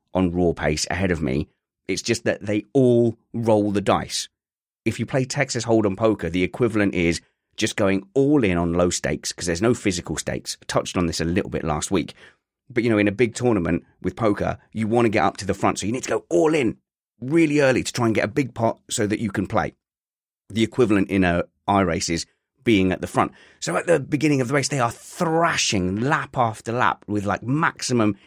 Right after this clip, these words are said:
intensity. And I can't do that. If I do that, I will spin. So I, my risk reward says, find your race pace, find your comfortable pace, the lap that you can do lap after lap. But I will always be beaten by three of those ten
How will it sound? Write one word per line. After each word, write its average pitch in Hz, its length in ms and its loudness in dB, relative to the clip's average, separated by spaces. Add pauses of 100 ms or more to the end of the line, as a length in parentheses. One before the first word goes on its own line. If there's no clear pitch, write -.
intensity. 113 800 -2 (140)
And 151 120 -2
I 202 140 0
can't 143 300 0
do 214 180 2
that. 92 180 -2 (300)
If 190 220 0
I 208 140 4
do 170 260 2
that, 92 260 -2
I 110 160 2
will 110 260 4
spin. 85 360 -2 (600)
So 139 240 2
I, 151 160 6
my 160 220 4
risk 143 300 0
reward 110 360 4
says, 82 340 0 (160)
find 170 400 2
your 143 180 4
race 85 240 0
pace, - 500 -4
find 135 300 0
your 107 100 0
comfortable 120 480 -2
pace, 95 240 -4
the 92 100 0
lap 98 220 0
that 101 100 -6
you 98 80 -4
can 101 120 0
do 98 120 0
lap 98 300 0
after 90 240 -2
lap. 80 240 0 (500)
But 127 240 0
I 139 140 2
will 135 220 -4
always 160 400 6
be 131 160 -2
beaten 113 500 0 (580)
by 107 200 4
three 151 500 2
of 117 160 2
those 107 240 2
ten 104 500 0